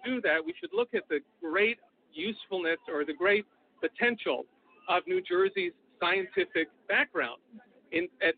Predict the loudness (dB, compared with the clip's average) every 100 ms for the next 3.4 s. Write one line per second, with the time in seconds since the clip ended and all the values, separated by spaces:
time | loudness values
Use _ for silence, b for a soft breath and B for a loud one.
0 | 0 0 0 -2 -2 2 0 0 -2 -2
1 | -2 -6 0 0 -2 -4 0 2 0 0
2 | 0 2 2 0 -4 -4 -2 0 2 0
3 | 0 2 2